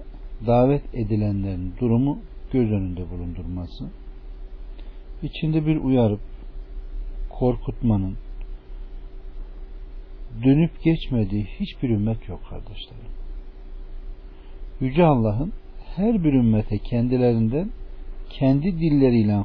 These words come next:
konuşan ve çağına uygun mucizelerle birlikte diğer peygamberler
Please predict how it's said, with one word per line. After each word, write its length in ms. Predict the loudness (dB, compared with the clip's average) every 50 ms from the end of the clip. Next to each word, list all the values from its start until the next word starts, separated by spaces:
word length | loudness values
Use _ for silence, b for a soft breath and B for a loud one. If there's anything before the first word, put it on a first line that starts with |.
| 0 -4 -4
konuşan 460 | -4 -4 -4 -6 -6 -6 -6 -6 -6 -6 -6 -6 B B B B B B -10 -4 0
ve 220 | 2 4 4 2 2 -2 -4 -4 -4 -4 0 2
çağına 380 | 6 6 8 8 8 8 8
uygun 380 | 8 6 6 4 6 6 6 6
mucizelerle 1040 | 8 8 8 8 6 6 4 4 4 4 6 8 8 8 8 8 8 6 6 4
birlikte 520 | 2 2 2 0 -2 -4 -4 -4 -4 -6 -6 -8 B B B B B -10 -6 0 6
diğer 220 | 8 10 10 10
peygamberler 800 | 8 6 4 4 4 4 4 4 4 2 0 0 0 -2 -2 -2